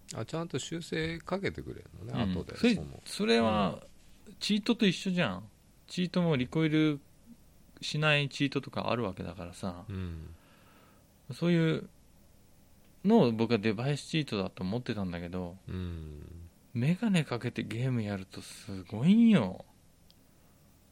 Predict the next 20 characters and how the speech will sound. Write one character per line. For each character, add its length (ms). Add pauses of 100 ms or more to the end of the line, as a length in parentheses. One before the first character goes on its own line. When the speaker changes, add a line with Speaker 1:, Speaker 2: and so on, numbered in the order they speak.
(340)
Speaker 1:
ダ 140
メ 120
じ 120
ゃ 20
ん、 80 (100)
じ 120
ゃ 40
あ。 20 (180)
Speaker 2:
め 240
っ 80
ち 140
ゃ 20
見 160
え 120
る 120
ん 80
だ 120
よ、 120
敵 300
が。 220